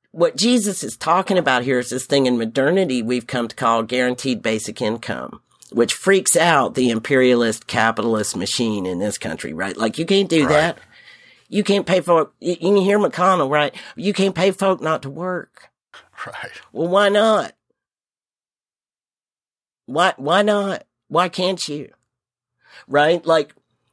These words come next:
Speaker 1: I see radical underpinnings of, of, like, a real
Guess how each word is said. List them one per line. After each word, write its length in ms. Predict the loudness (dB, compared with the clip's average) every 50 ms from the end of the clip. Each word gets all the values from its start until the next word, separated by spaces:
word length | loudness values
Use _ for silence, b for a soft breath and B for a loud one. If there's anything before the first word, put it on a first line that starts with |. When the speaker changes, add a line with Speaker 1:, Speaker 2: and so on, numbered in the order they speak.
| _ _ _ _ _ _ _ _ _ _ -4
Speaker 1:
I 200 | 0 0 2 2 0
see 340 | 0 -2 -2 -2 -2 -2
radical 1000 | -4 -8 -8 -4 -2 2 2 2 2 2 0 -2 -2 -2 0 0 2 2 2 0 0
underpinnings 1120 | 0 0 0 0 -2 -4 -6 -6 -4 -4 -2 -2 -2 -4 -6 -8 -10 -12 -12 -14 -16 -20 _ _ -2
of, 400 | 0 0 0 -2 -6 -10 -20 -20 _ _ _ _ _ _ _ _ _ _ _ _ -6
of, 180 | -6 -6 -4 -2
like, 320 | 0 0 0 0 -2 -6 _
a 100 | -2 -2
real 720 | -2 -2 -4 -2 0 2 4 4 4 4 4 2 0 -2